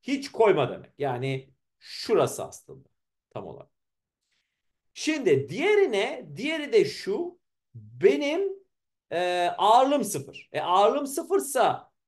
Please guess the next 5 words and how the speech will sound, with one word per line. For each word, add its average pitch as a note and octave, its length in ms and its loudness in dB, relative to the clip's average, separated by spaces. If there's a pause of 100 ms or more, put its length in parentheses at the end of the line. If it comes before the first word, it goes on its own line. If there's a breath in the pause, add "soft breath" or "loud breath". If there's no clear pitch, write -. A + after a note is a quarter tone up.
istenildiği B3 720 -4
kadar B3+ 420 -2
burada A#3+ 640 -2 (920)
mal C4 280 0
olsun. D#3 500 2